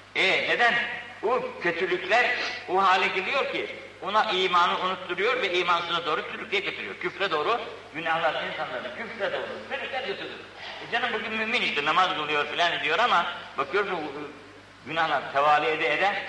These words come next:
kararıyor kalp. Kalp karardıktan sonra artık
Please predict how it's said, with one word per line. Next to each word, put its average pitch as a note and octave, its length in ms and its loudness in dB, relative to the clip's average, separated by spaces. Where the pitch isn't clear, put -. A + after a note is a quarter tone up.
kararıyor A2+ 580 2
kalp. F2 120 -2
Kalp D#3 240 2
karardıktan D3+ 540 0
sonra D3+ 300 0
artık D#3+ 320 2